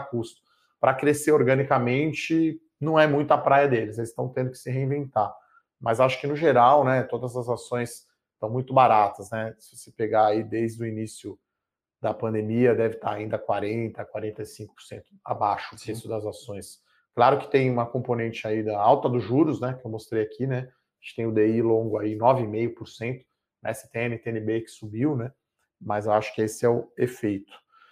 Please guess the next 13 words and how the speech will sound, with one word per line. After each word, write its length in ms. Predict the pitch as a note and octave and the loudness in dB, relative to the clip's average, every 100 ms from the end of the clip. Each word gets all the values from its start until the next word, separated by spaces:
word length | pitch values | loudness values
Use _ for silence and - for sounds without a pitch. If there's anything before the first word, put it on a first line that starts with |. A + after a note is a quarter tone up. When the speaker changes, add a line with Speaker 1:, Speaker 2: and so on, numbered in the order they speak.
| _ _ | _ _
Speaker 1:
Então, 160 | - F3+ | 2 4
acho 140 | G3 | 6
que 60 | - | 6
era 120 | A3 | 8
isso, 220 | D#3+ D3+ D#3+ | 8 6 4
né, 100 | D3+ | 6
Bruno? 280 | C3 A#2+ | 6 4
Tem 120 | A#2+ C#3+ | 2 2
mais 160 | D3+ | 4
alguma 360 | C#3 D3+ C#3+ B2+ | 4 6 6 6
observação 800 | B2 - C#3 C3 B2 - C#3 C3 | 4 4 6 6 4 4 4 6
aí 120 | C3 | 4
final? 720 | B2+ C3+ A#2+ B2 D#3 E3+ | 2 0 4 8 8 4